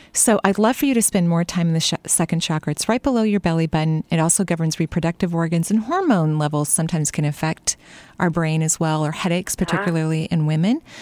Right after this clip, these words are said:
Speaker 1: So if you can spend more time in your lower abdomen,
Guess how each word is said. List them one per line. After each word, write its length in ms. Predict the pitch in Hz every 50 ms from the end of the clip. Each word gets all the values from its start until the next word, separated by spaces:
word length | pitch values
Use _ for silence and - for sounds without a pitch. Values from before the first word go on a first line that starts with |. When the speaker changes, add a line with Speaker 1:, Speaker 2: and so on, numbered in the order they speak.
| - - - -
Speaker 1:
So 160 | - - - 240
if 80 | -
you 80 | 240 220
can 160 | - 233 220
spend 360 | - - - 262 269 254 220
more 320 | 208 202 208 220 247 277 302
time 460 | - - - - 233 226 220 196 - -
in 80 | 170 165
your 100 | 165 165
lower 420 | 165 170 175 180 190 196 196 - -
abdomen, 720 | 180 170 170 202 202 190 - 180 160 156 156 156 156 160